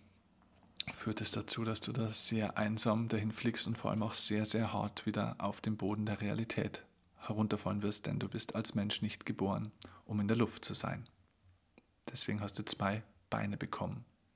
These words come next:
weil sie auf dem Boden stehen sollen. Sonst hättest du Flügel bekommen. Also achte auf dich selbst, dass du diesen fünf Faktoren nicht erliegst. Prüf das bei dir selbst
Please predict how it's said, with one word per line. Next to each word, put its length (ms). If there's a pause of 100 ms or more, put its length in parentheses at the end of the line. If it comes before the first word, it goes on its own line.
(340)
weil 180
sie 100
auf 120
dem 100
Boden 260
stehen 300
sollen. 320 (200)
Sonst 400
hättest 240
du 60
Flügel 300
bekommen. 340 (2250)
Also 260
achte 460 (480)
auf 300
dich 300
selbst, 760
dass 220
du 160
diesen 600 (360)
fünf 320
Faktoren 760
nicht 240
erliegst. 720
Prüf 320
das 180
bei 140
dir 180
selbst 680